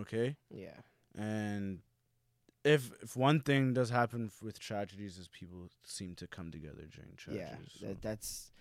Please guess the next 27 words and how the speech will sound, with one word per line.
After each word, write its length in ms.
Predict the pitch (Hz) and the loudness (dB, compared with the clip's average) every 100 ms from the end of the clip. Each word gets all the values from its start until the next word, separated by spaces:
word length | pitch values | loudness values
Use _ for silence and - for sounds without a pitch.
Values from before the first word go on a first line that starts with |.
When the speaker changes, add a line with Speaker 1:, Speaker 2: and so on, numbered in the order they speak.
| - - _ | -20 -20 _
Speaker 2:
and 120 | 156 | 4
London's 320 | 190 226 196 | 6 6 4
been 160 | 151 135 | 2 0
going 280 | 127 120 92 | 2 0 -2
through 260 | - 120 120 | -4 -2 -2
it, 120 | 82 | -4
man. 360 | 87 90 90 80 - - - - | -8 -12 -12 -14 -18 -20 -20 -4
They 80 | 147 | 2
had 260 | 175 139 | 6 6
Manchester 720 | 113 123 139 143 156 139 - 127 | 6 6 6 4 0 -2 -6 -8
just 320 | 107 143 147 | -2 -2 -2
the 140 | - 131 | -2 -2
other 100 | 117 | -2
day, 420 | 104 113 117 113 - - _ - | -2 0 0 -2 -10 -20 _ -6
the 80 | 123 | -6
bridge 720 | 82 123 151 156 135 120 - | -2 4 6 6 2 -4 -4
situation 1000 | 156 131 147 147 143 - 143 139 135 131 - - | -6 -4 -2 0 -2 -4 -6 -4 -6 -8 -12 -12
twice, 760 | - 135 139 151 135 - - - _ _ _ _ _ _ - | 4 8 10 8 4 -2 -6 -12 _ _ _ _ _ _ -8
um, 400 | 123 123 123 104 | -4 -2 -2 -4
people 280 | - 160 151 | -4 -2 -2
getting 260 | 151 143 120 | -2 -4 -6
stabbed. 760 | - - 139 147 147 147 135 | -8 2 6 8 8 6 4
Like, 240 | 143 135 | -2 -2
it's 200 | 160 151 | -4 -2
just 180 | 196 185 | -2 0
a 80 | 147 | 0
lot. 500 | 123 113 147 156 | 0 6 8 8